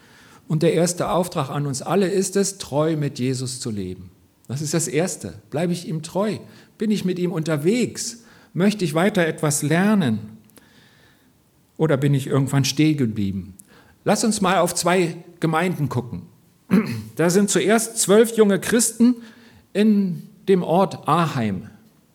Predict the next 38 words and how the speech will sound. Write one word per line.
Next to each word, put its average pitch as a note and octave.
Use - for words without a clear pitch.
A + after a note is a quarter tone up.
Aheim. A2
Ich -
weiß C3
nicht, A2
wo B2+
der B2
Ort C3+
liegt, G#3+
aber F#3
die F3+
zwölf G#3
sind G#3
da F3+
zusammengekommen. A#3
Sie G3+
sind G#3+
noch G#3
nicht F#3+
lange F#3+
Christ, -
obwohl G3
sie F3+
sehr E3
unterschiedlich G3
sind F3
im D#3+
Al-, G#3
Alter, G#3
diese F3
zwölf G3+
zusammen. D3+
Und C#3+
sie D3+
sagen, F3+
„Wir G3
bauen G3+
hier G3
Gemeinde.“ F#3+